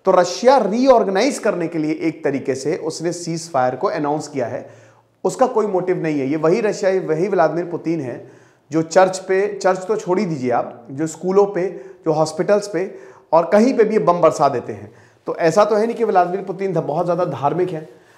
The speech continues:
अब व्लादिमीर पुतिन भाई, उन्होंने ज़्यादा इस पे जवाब तो दिया नहीं है, but ज़्यादातर देशों ने इसको डिसमिस किया है, ठीक है। और, अ, जो रिसेप तैयब अर्दोगान है, अजीब बात ये है कि देखिए, रिसेप तैयब अर्दोगान टर्की के राष्ट्रपति हैं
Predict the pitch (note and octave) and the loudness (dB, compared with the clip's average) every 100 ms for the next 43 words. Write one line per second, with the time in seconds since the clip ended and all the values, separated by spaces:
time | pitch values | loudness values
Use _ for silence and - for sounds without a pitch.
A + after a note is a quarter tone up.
0 | - C#3+ D#3 D3 D3 G3+ G3 F#3 F#3 F#3 | -2 0 4 4 2 -2 -4 -6 -6 -4
1 | F#3 E3+ E3+ F#3+ E3+ D#3+ F3+ F3 D#3+ D3 | -4 -2 -2 0 0 2 0 -2 -2 0
2 | D#3+ E3 E3+ F#3 F#3 E3+ F3 - - - | -2 -4 -4 -2 -2 -6 -10 -16 -12 0
3 | E3 D#3+ F3 A3 A3+ F3 E3+ G3+ G3+ G#3+ | 2 4 2 2 0 -2 -4 -4 -2 -2
4 | D#3 D3 F3+ - - C3 G2+ - - - | -4 -4 -6 -6 -4 -4 -4 -8 -14 -8
5 | D3 D#3+ - - - - - C3 C#3+ D3 | -4 -2 -4 -10 -20 -20 0 6 8 8
6 | D3+ D3 D3 C#3+ C#3+ C#3 - - C3+ C#3 | 6 8 10 10 6 2 -8 -12 -4 4
7 | D#3 D#3 D#3+ - F3+ E3+ F3 C#3 C#3 C#3 | 6 4 2 0 2 0 2 0 0 2
8 | D#3+ D#3 A#2 A2+ B2+ E3+ D3+ D#3+ D#3 D#3 | 2 2 -2 -2 -2 -2 2 2 2 -2
9 | C3+ A#2 C#3+ D3 D3 C#3 C#3 F3 D#3 D#3 | 0 -2 -4 -4 -2 -2 -2 -2 0 0
10 | D3 C3 C3 D3+ D3 B2+ C#3 C#3+ B2 F3+ | -2 -4 -6 -6 -6 -8 -6 -2 2 2
11 | G3 - F3+ - C3 G#2+ A2 | 0 -6 -6 -4 -8 -8 -14